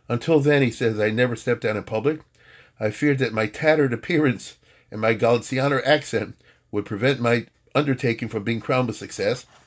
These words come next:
Does anyone understand what I'm saying? Budi Chato, you know. "I also doubted whether Lithuanian Jews would respond with enthusiasm for the benefit of a Hasidic yeshiva, but I turned out to be wrong on all accounts.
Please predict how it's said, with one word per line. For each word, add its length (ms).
Does 160
anyone 220
understand 280
what 60
I'm 80
saying? 340
Budi 300
Chato, 360
you 160
know. 180
"I 100
also 300
doubted 320
whether 240
Lithuanian 580
Jews 420
would 200
respond 500
with 120
enthusiasm 840
for 100
the 80
benefit 440
of 100
a 40
Hasidic 480
yeshiva, 480
but 120
I 140
turned 280
out 120
to 60
be 120
wrong 260
on 60
all 140
accounts. 520